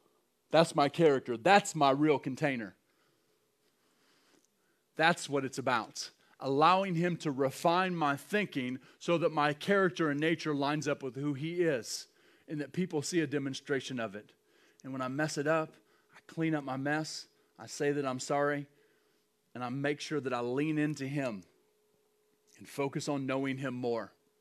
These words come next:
So it brings me into that place of operating out of the fullness of everything that he has for me. Let me read these scriptures to you,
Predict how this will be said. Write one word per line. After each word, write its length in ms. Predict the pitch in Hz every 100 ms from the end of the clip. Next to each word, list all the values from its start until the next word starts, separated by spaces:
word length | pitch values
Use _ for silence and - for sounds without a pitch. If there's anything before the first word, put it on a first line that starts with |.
| _ _ _ _ _
So 140 | -
it 100 | 120
brings 320 | 110 143 151 143
me 140 | 143
into 260 | 143 151 139
that 240 | 131 127
place 560 | 156 165 120 - - - _ _ _ _ _ _
of 180 | 135 107
operating 500 | 139 147 143 147 135
out 160 | 131 139
of 60 |
the 80 | 120
fullness 500 | - - 165 147 127
of 100 | 120
everything 380 | 123 123 123 127
that 100 | 123
he 80 | 120
has 220 | 120 113
for 240 | - 135
me. 160 | 120 104 - _ _ - - _ _ - -
Let 160 | 139
me 80 | 160
read 320 | 165 160 170
these 160 | 151 156
scriptures 460 | - 160 - 156 -
to 120 | 143
you, 200 | 135 127